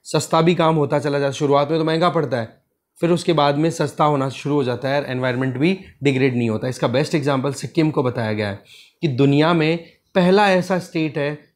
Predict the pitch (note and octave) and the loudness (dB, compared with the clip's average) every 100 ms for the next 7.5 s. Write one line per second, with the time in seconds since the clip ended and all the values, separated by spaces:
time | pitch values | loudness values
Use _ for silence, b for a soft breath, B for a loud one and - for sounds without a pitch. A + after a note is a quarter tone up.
0 | - C#3+ F3+ - F#3+ G3 E3+ C3+ C#3+ D3+ | -10 -6 -6 -2 0 2 2 2 -2 -2
1 | C#3+ B2 A#2+ B2+ A#2 B2 A#2+ C3 B2+ A#2+ | -2 -4 -4 -4 -4 -8 -8 -6 -4 -2
2 | B2 B2 A2+ C3 B2 - A#2+ - F3+ G3 | -2 -4 -6 -6 -8 -8 -8 -2 -2 -2
3 | B - C3+ A#2+ B2 A2 A2+ G#2+ A#2 A2+ | B -10 -4 0 0 0 -2 -4 -6 0
4 | C#3 A3 F#3 D3 D3 D3 - E3 F3 B | 4 4 4 2 -2 -4 -4 -4 -4 B
5 | B - D#3+ C#3+ D3 D3 C#3+ C3 C#3 E3+ | B -4 -2 0 0 0 -2 -2 0 0
6 | E3+ C#3+ C#3 D#3+ G#3 G3+ A2 A#2 A#2 A#2 | 0 -2 -2 -2 -4 -4 -6 -2 0 0
7 | A2+ A2+ A2 G2 | -2 -2 -4 -6